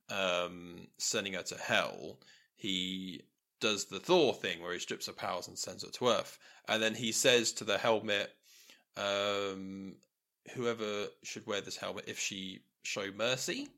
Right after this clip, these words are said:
shall possess the powers of Hela," which is like, okay, that's, that's a weird thing to say, but I guess it's, you know. Um, but yeah, I really liked this episode. I really liked that it really fleshed her out, like you said, and that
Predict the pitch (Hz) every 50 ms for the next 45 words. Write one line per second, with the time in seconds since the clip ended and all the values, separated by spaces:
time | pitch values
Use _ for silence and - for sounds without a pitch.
0 | _ _ - - - - - - - _ _ _ - - 90 95 - 104 - 95
1 | - - - - 98 85 92 90 - - - 90 73 57 - - - - - 92
2 | - - - - 107 104 - - - - 85 - - - - - - - - -
3 | _ _ - - - 107 104 95 85 - - 87 85 - - 90 - 87 87 87
4 | - - _ _ _ _ _ _ _ _ - - - - 92 92 87 - - -
5 | - - - - - - - 52 - - _ _ _ - - - _ _ _ _
6 | - 98 95 90 87 87 87 90 - - _ _ _ _ _ _ _ _ _ _
7 | _ _ _ _ _ 101 101 110 110 107 92 85 - - - 107 110 120 139 165
8 | 165 151 151 127 120 127 135 123 - - - 107 95 - 113 104 - - - -
9 | - 90 101 - 101 110 117 127 131 123 113 113 113 120 117 - - - 101 87
10 | 69 110 117 123 127 123 104 - - 117 101 - - - 110 101 92 98 - -
11 | - 98 95 - - 110 95 - - - - - 104 98 95 98 98 98 98 -